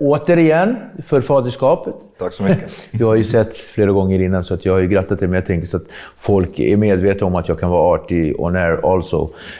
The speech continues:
Speaker 1: M-, men back to basic. Egypten.
Speaker 2: Egypten.
Speaker 1: Åttiotalsbarn.
Speaker 2: Ja, åttiofem. Jag är född, född åttiofem. Egypten i en, ja, typisk vanlig övermedelklassfamilj.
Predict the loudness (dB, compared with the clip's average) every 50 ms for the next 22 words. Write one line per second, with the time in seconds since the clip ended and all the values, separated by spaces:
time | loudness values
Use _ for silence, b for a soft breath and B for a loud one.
0 | B B 2 2 2 2 0 0 0 0 -2 -6 -12 -20 -20 _ _ _ _ _
1 | _ _ _ _ _ _ _ _ _ _ _ _ _ _ _ _ _ _ -2 0
2 | 2 2 2 0 -2 -4 -2 2 2 2 2 0 -2 -6 -8 -8 -10 -14 -20 -20
3 | -20 -20 _ _ _ -2 2 2 2 2 2 0 0 0 2 2 0 -4 -8 -16
4 | -12 -4 -2 0 0 -2 -2 -6 -10 -10 -10 -12 -16 -20 B B B B B B
5 | B B B B B B B B B B B _ B B B B B B B B
6 | B B B B B B B B -20 _ _ _ _ 0 0 0 -2 -2 0 0
7 | 0 0 0 -2 0 0 -2 -2 -6 -10 -18 _ _ _ _ _ b b b b
8 | b b b b _ 0 2 2 2 0 0 -2 -4 -4 -2 -2 -2 -2 -2 -2
9 | -2 -4 -4 -8 -20 -8 -2 -2 -2 0 0 -2 -4 -4 -6 -4 -2 -2 0 -2
10 | -2 -4 -6 -10 -12 _ -6 -2 0 0 0 2 2 0 0 -2 -4 _ 0 2
11 | 2 2 2 2 2 2 2 0 0 0 0 2 2 2 2 2 2 0 0 -2
12 | -4 -8 -10 -14 _ _ _ _ _ _ 0 0 0 0 0 0 -2 -2 -4 -10
13 | -6 -2 0 0 2 0 0 0 0 0 0 0 2 2 2 2 0 -2 -2 -2
14 | -2 -2 -2 -2 -2 -2 -2 -2 -4 -2 -2 0 0 0 0 0 -2 -6 -8 -14
15 | -10